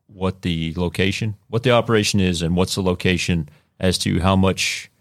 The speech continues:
if I go on a scout, uh, how much I get in the middle of the plan. Um, doesn't mean I take any plan,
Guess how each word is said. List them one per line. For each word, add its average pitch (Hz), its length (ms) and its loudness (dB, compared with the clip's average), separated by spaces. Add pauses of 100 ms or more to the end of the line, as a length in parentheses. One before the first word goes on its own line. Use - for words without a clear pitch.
(480)
if 92 280 -2
I 92 80 4
go 92 240 2
on 92 160 2
a 90 40 0
scout, 92 440 0 (520)
uh, 82 200 -8
how 90 140 0
much 90 200 0
I 90 100 2
get 90 320 0
in 95 140 0
the 90 60 2
middle 90 240 2
of 85 80 -2
the 82 60 -4
plan. 98 400 0 (680)
Um, 82 300 0
doesn't 87 200 0
mean 92 120 4
I 85 60 2
take 92 280 0
any 92 120 2
plan, 90 440 -2